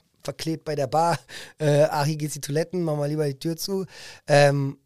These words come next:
dass man genau weiß, wie, wie man ankommt im Konzert, weil ich finde, und wir machen auch eine eigene Playlist davor, äh, die wir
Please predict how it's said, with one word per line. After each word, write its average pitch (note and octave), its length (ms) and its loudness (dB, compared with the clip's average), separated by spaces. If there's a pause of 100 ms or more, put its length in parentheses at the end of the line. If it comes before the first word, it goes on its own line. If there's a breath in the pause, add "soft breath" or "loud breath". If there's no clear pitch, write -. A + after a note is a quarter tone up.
dass D3+ 140 -4
man E3 160 2
genau E3+ 380 4
weiß, E3+ 360 2
wie, F#3 500 -6
wie D#3+ 200 -6
man D#3+ 260 0
ankommt D#3+ 440 -4
im C#3 120 -2
Konzert, C#3+ 400 -4
weil B2+ 100 -12
ich A#2 120 -12
finde, D3 320 -2 (280 soft breath)
und D3+ 120 -6
wir D#3 80 4
machen E3 140 2
auch C#3+ 100 -6
eine D3 120 -4
eigene D3+ 220 -2
Playlist D#3+ 380 -4
davor, C3+ 580 -4
äh, D#3 200 -16
die C3 240 -8
wir C#3 480 -2